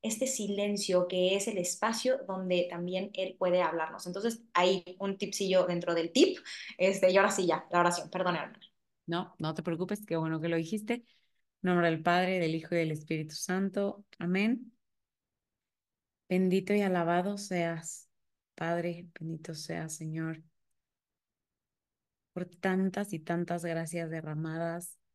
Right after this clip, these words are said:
Speaker 2: en nuestras vidas, en nuestros corazones, a través de este pequeñito sí que tenemos para ti.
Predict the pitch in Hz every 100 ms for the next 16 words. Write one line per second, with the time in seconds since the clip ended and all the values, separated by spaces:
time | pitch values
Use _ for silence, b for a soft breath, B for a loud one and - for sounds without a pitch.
0 | _ 170 165 165 165 151 165 175 175 165
1 | 165 160 - 156 - 151 151 - 165 165
2 | 165 165 _ _ _ _ _ _ _ _
3 | _ _ _ _ _ _ _ _ _ _
4 | _ _ _ _ _ - 165 165 165 165
5 | 180 165 175 165 165 - 170 156 160 160
6 | 160 165 - 208 214 170 - 160 160 165
7 | 160 160 160 151 156 165 160